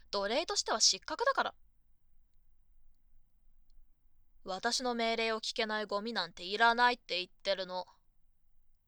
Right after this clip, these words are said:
だからさっさと掃除しろよ、マーゾ。<laughs>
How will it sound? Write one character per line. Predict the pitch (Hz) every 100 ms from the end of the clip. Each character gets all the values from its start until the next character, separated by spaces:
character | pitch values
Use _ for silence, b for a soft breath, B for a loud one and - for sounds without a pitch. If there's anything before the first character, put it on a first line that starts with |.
| _ _ _ _
だ | 196 220 285
か | 214
ら | 185 -
さ | - 320
っ |
さ | - 269
と | 240 277
掃 | - 196 269
除 | 349 -
し | - 202
ろ | 269
よ、 | 466 - - -
マ | 202 196
ー | -
ゾ。 | - - - - - - - - - - _ - _ - _ - - _ - - _ _ - - - - - -
<laughs> | - 403